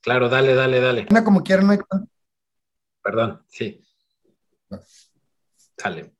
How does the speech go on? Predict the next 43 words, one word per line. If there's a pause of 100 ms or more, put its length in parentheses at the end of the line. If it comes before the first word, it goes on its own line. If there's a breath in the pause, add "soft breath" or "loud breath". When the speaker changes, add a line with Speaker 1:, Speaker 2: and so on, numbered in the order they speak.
Speaker 1:
Sí,
no
te
preocupes,
¿eh?
Si
tienes
que
ir
al
baño
o
algo,
tú
me
dices
y
ya
lo, (100)
lo
edito
esto (420)
Speaker 2:
No. (100)
Speaker 1:
después,
güey, (140)
¿va? (600 loud breath)
Speaker 2:
No.
Speaker 1:
Eh,
entonces
estábamos
platicando
de, (180)
pues,
de
esto,
¿no?
Como
de
la
ideología (360)
Speaker 2:
Sí. (300)
Speaker 1:
punk, (160)
que